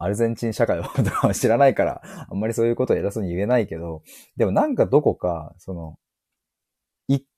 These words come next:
回ミスったら、いや違うわ、一回学んだことは、もうできるよね、みたいな感じで進む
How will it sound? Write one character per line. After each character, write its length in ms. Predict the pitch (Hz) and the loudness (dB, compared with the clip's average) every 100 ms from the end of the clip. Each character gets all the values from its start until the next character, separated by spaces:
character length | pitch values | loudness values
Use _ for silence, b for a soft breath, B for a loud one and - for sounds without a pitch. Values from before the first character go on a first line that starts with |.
| _ - | _ -6
回 280 | 214 226 214 | -2 0 2
ミ 100 | 202 | 0
ス 180 | - | -2
っ 20 | 208 | -8
た 280 | _ - | _ 0
ら、 320 | 87 82 80 - _ _ _ - | 0 -2 -8 -20 _ _ _ -4
い 40 | |
や 60 | 101 | -4
違 120 | - | 0
う 40 | 98 | 0
わ、 140 | 78 - | 0 -4
一 160 | 131 - - | -6 -6 -12
回 200 | - 214 | -4 0
学 280 | 208 202 202 | 0 0 0
ん 40 | |
だ 100 | 190 | 0
こ 100 | 190 | 0
と 120 | 170 | 0
は、 340 | 101 87 67 - _ _ _ _ _ _ _ _ _ - | 0 0 -6 -16 _ _ _ _ _ _ _ _ _ 0
も 120 | 170 | 0
う 40 | - | 2
で 140 | 110 | -2
き 160 | - 220 | 2 4
る 60 | |
よ 140 | 208 85 | 4 2
ね、 120 | 85 | -2
み 100 | 82 | -8
た 120 | 78 | -8
い 60 | 73 | -8
な 300 | 76 65 65 _ _ _ _ _ | -10 -12 -18 _ _ _ _ _
感 300 | - 107 107 | -10 -4 -2
じ 120 | 101 104 | -2 2
で 160 | 98 | 0
進 340 | 80 95 - 123 | 0 -6 -2 0
む 280 | 123 117 | 0 -2